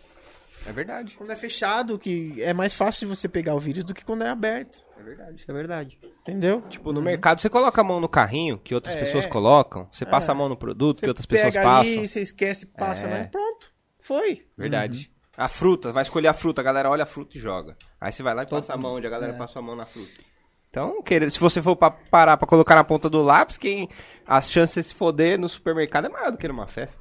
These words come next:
Speaker 3: Uhum.
Speaker 1: Open air, né? Aberta.
Speaker 2: Ó, eu sou renal crônico, eu não posso pegar o vírus de jeito nenhum.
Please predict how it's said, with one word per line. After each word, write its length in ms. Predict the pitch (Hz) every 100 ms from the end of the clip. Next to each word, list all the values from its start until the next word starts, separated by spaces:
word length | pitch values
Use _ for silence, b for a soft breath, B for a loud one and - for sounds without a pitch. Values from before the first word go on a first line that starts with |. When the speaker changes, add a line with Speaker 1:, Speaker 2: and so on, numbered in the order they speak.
| 143
Speaker 3:
Uhum. 360 | 143 123 120 160
Speaker 1:
Open 380 | 123 127 123 101
air, 200 | 131 147
né? 140 | 143 123
Aberta. 500 | 101 110 143 - 110
Speaker 2:
Ó, 160 | 165 139
eu 160 | 180
sou 160 | 175 220
renal 260 | 226 240
crônico, 420 | 262 175 156 143 151
eu 80 |
não 140 | 170 240
posso 320 | 240 214 -
pegar 260 | 208 180 147
o 40 |
vírus 260 | 143 143 156
de 80 | 151
jeito 160 | 180
nenhum. 220 | 320 320